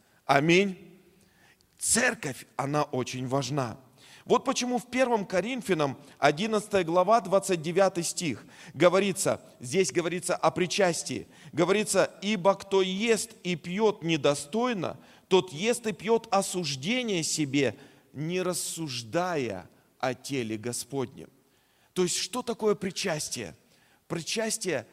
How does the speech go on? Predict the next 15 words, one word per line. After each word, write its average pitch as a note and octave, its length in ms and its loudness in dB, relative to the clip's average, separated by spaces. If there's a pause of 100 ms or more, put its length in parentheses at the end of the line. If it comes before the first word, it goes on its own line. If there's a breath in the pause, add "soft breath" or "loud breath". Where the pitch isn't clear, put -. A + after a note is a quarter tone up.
(160)
когда D3+ 340 -4
мы D#3+ 160 -4
рассуждаем B2+ 920 -6
о C3+ 80 -10
теле. C3+ 440 -10 (340 soft breath)
Причастие — G3 720 -2 (120)
это F3+ 260 -2
связь, D#3 720 -2 (300 soft breath)
это F3 220 0
взаимосвязь. D#3+ 1160 -2 (380 soft breath)
Это E3+ 260 2
такое, F#3 400 2
знаете, E3+ 480 -2 (400 loud breath)
это F3 260 0
заветные F#3 880 0